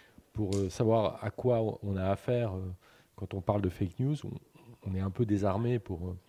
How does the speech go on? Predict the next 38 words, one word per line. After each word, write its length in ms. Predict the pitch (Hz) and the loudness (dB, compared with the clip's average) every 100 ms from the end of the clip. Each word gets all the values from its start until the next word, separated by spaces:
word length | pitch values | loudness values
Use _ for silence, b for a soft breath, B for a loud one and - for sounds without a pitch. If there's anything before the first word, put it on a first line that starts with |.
| B B - | B B 0
pour 100 | 104 | 4
lutter. 220 | 107 117 | 6 6
Mais 100 | 113 | 4
peut-être 240 | - 165 - | 6 4 6
on, 160 | 143 | 4
on 140 | 131 123 | 4 6
y 60 | |
reviendra. 480 | 120 113 123 123 127 B B B - | 8 8 6 4 0 B B B 0
Mais 120 | 107 | 0
Christian 340 | - 143 - | 2 2 2
Prigent, 300 | 151 156 165 | 2 4 4
sur, 280 | 175 131 - | 4 2 2
sur 200 | - 143 | 4 8
la, 100 | 127 - - - - - | 8 6 -2 -6 -6 -2
cette 200 | - 117 | 0 4
dimension 520 | 143 147 135 - 170 | 10 12 10 8 6
de 100 | 131 | 10
la, 160 | 113 107 - - _ _ _ _ _ _ _ - - | 10 8 2 -12 _ _ _ _ _ _ _ -12 0
euh, 280 | 104 98 95 95 B B B B B | 4 6 4 2 B B B B B
Eric 180 | - 123 | 0 4
Clemens 300 | 135 139 156 | 8 10 10
disait 320 | 113 113 143 | 8 8 8
que 160 | 143 - | 8 4
la, 80 | 120 | 6
la 140 | 110 | 6
dimension, 640 | 113 123 123 - 143 139 107 | 8 8 8 6 4 8 6
euh, 120 | - | 4
interactive 680 | - 110 104 110 - 139 131 | 0 2 2 0 -2 -2 2
de, 160 | 107 98 | 4 4
de, 260 | - 98 90 B B - | 2 0 -2 B B -14
euh, 200 | 98 98 101 | -6 -4 -4
de, 280 | 104 104 95 95 - - - - - - - | -4 -2 -2 -2 -2 -4 -4 -6 -8 -10 -12
finalement 420 | - 98 98 110 | -6 -2 2 2
de, 240 | 113 98 92 B B B - | 2 2 -2 B B B -12
euh, 140 | - 104 | -6 -4
du 160 | 98 | 0
langage, 600 | 98 101 104 139 147 131 | 4 6 8 8 8 6
euh, 160 | 98 | 6